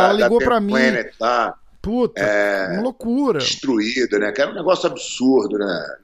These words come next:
Speaker 2: Assim, é, é uma, os caras pegam um motivo que deveria ser, obviamente, um motivo justo pra que você levante uma bandeira, coisa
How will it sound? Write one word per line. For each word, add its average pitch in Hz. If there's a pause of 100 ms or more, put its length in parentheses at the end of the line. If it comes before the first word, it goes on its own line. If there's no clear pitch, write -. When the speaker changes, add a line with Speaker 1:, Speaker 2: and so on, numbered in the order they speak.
(180)
Speaker 2:
Assim, 110 (340)
é, 104
é 127
uma, 139 (480)
os -
caras 139
pegam 135
um 123
motivo 113
que 104 (280)
deveria 113
ser, -
obviamente, 107
um 101
motivo 92
justo 117
pra 87
que -
você 90 (400)
levante 104
uma 104
bandeira, 101
coisa 80